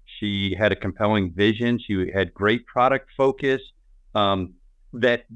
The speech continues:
and utilized manufacturing efficiency. So she fit, you, she, she answered the call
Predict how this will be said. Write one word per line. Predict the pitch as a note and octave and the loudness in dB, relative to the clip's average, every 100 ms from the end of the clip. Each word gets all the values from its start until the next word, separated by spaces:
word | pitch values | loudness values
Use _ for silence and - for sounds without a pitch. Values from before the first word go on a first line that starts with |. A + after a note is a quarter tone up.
| - D3+ | -10 -2
and | D#3 G#3 F#3+ | 2 2 0
utilized | A#2+ D#3+ G3 C#3 B2+ G#2 | 0 2 4 4 2 0
manufacturing | A2+ B2+ C#3+ C3 C3+ C3+ - A2+ | -2 0 -2 -2 -4 -4 -2 -2
efficiency. | G2 - E3+ - G#2+ - D#2+ - | -2 -2 -2 -2 -8 -8 -10 -2
So | D#3 B2+ B2+ - _ | 2 2 0 -16 _
she | - - A3 G#3 _ | -8 -2 -2 -2 _
fit, | E3 A3 - _ - | 2 2 0 _ -8
you, | C#3 C3+ | -4 -4
she, | - F3+ - - - - | -4 -8 -8 -18 -20 -16
she | - E3 D#3+ C#3+ C#3 | -2 2 2 0 0
answered | D#3+ G3+ - D#3 A#2 | 2 2 2 2 0
the | |
call | G2+ - F3 G3+ D3 G#2+ G2+ | -6 -4 0 2 2 2 -2